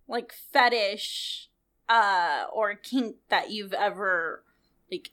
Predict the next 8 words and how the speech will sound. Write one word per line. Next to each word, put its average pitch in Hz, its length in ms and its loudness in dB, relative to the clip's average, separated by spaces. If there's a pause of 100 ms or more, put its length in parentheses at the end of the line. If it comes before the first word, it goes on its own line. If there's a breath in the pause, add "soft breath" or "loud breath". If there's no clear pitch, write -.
encountered 190 560 -2
or 202 100 -4
someone 196 380 0
has, 185 260 -6
like, 170 220 -4
requested 202 800 -4
or 180 240 0
whatever? 180 640 0